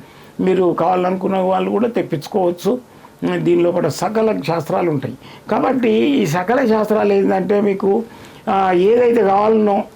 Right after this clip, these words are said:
ఆ ప్రశ్నకు జవాబు ఇందులో ఉంటుంది. "ఫలాంది నాకు నాగదోషం ఉన్నది, కుజదోషం ఉన్నది, దానికి నివారణ ఇందులో ఉంటుంది." అయితే ఈరోజు శీర్షిక ఏంటంటే శుక్రగ్రహం.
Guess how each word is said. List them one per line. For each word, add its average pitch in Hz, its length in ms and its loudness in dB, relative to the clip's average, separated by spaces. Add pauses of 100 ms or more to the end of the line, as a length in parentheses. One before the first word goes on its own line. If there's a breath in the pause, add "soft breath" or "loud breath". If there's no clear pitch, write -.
ఆ 208 100 0
ప్రశ్నకు 214 440 0
జవాబు 208 340 2
ఇందులో 196 240 2
ఉంటుంది. 143 240 -2 (420)
"ఫలాంది 202 580 0 (400 loud breath)
నాకు 202 380 2
నాగదోషం 185 640 2
ఉన్నది, 143 240 0
కుజదోషం 190 520 0
ఉన్నది, 220 200 0
దానికి 190 300 0
నివారణ 208 360 2
ఇందులో 208 240 2
ఉంటుంది." 131 220 -8 (800 loud breath)
అయితే 247 440 0 (1600 loud breath)
ఈరోజు 254 640 2
శీర్షిక 240 460 -2
ఏంటంటే 190 540 0
శుక్రగ్రహం. 233 880 0